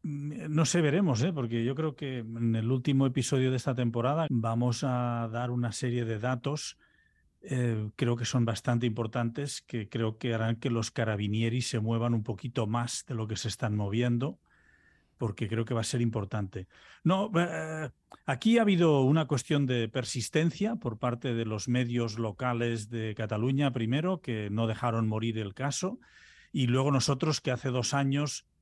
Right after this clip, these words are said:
empezamos con esta historia, mm, sabíamos que al lado del, del cadáver de esta chica estaban durmiendo seis chavales austríacos y decidimos investigar a los chicos austríacos. La Guardia Civil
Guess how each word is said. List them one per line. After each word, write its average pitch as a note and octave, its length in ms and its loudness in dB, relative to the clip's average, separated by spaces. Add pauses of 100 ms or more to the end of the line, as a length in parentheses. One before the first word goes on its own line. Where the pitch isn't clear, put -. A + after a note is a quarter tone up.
(120)
empezamos B2+ 640 0
con B2+ 160 2
esta B2+ 200 -2
historia, E3 640 -2 (320)
mm, B2+ 360 -2
sabíamos D#3 680 0
que C3+ 240 -2
al B2 160 0
lado D3+ 320 0
del, A#2+ 600 -4
del G#2 260 -8
cadáver C3 380 0
de C#3+ 40 -2
esta C3 220 -2
chica A#2+ 500 -4 (320)
estaban C3 420 4
durmiendo B2+ 580 4
seis B2 360 -2
chavales C3 420 0
austríacos D#3 840 -2 (440)
y B2+ 260 0
decidimos C3+ 760 0
investigar C3+ 720 -2
a B2+ 100 0
los A2+ 300 -4
chicos A#2+ 320 -2
austríacos. G#2 640 -2
La G#2 80 -2
Guardia B2+ 320 0
Civil C#3 400 0